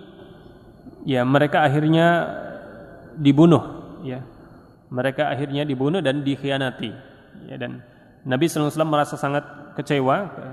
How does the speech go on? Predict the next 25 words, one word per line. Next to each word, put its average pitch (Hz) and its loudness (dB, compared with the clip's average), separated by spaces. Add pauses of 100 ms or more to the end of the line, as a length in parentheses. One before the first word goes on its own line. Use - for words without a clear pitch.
(140)
kemudian 127 -6
juga 131 -2
merasa 131 -2 (480)
sangat 139 -2
bersedih, 139 0
ya, 127 -4
dengan, 135 -2 (460)
eh, 127 -4
peristiwa 156 2
enam 156 2
orang 151 2
yang 143 0
dikirim 143 -2
oleh 135 0
Nabi 135 -2
sallallahu 139 -6
alaihi 143 -6
wasallam 143 -4
ini, 151 -2
yang 139 -2
mereka 185 -2
semua 175 -2
adalah 151 -2
penghafal 143 -2
Al-Quran. 123 -4